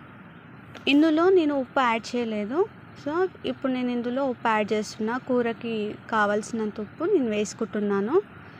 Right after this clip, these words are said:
మళ్ళీ దీన్ని ఒకసారి కలపెట్టేసుకొని మూత పెట్టుకుంటున్నాను. ఎప్పుడూ పచ్చడి కాకుండా ఇలా కూర ట్రై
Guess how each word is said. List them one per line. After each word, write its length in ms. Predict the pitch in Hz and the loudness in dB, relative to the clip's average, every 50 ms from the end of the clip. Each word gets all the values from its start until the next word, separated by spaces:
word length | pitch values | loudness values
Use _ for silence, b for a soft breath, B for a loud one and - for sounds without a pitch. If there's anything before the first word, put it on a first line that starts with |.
| B B - - | B B -10 -4
మళ్ళీ 280 | 247 240 233 240 247 233 | -2 0 0 0 0 -2
దీన్ని 260 | 220 262 247 240 240 | -2 -2 -2 -2 -2
ఒకసారి 600 | 226 214 - - - 240 226 220 220 285 349 415 - - - - | -4 -6 -8 -6 -2 -2 -2 0 0 0 0 0 -2 -6 -4 -2
కలపెట్టేసుకొని 920 | 269 226 226 226 220 226 214 - - 220 214 - - - - 226 233 277 392 554 - - - - - - - - - | 0 0 2 0 0 -2 -2 -2 -2 -2 -2 -4 -8 -8 -8 -4 -2 -2 -2 -2 -4 -8 -20 -20 -20 -20 -16 -8 -4
మూత 140 | 262 254 247 - 240 - | -4 -2 0 -2 -2 -2
పెట్టుకుంటున్నాను. 880 | 233 220 - - - - 220 208 - 220 208 208 202 202 208 240 311 440 480 - - - - - - - - - - - - - - B B B B B B B B B B B B B B - - | -2 -4 -4 -6 -8 -6 -6 -4 -4 -2 -2 0 0 0 0 0 -2 -2 -2 -6 -12 -20 -20 -20 -20 -20 -20 -20 -18 -14 -14 -12 -8 B B B B B B B B B B B B B B -6 -4
ఎప్పుడూ 380 | 240 - - - 277 320 330 | -4 -4 -4 -6 -4 -4 -4
పచ్చడి 440 | 311 - 277 247 - 269 277 269 285 | -6 -6 -8 -8 -6 -6 -6 -6 -6
కాకుండా 720 | - - 254 233 233 233 - 240 233 220 233 269 320 370 - - | -6 -6 -6 -6 -6 -8 -8 -8 -8 -6 -6 -6 -6 -6 -8 -8
ఇలా 260 | 262 247 247 254 269 294 - - | -6 -4 -4 -4 -4 -6 -8 -8
కూర 240 | - 254 262 262 262 | -6 -6 -4 -4 -4
ట్రై 300 | 262 269 262 233 226 233 | -4 -4 -4 -4 -4 -4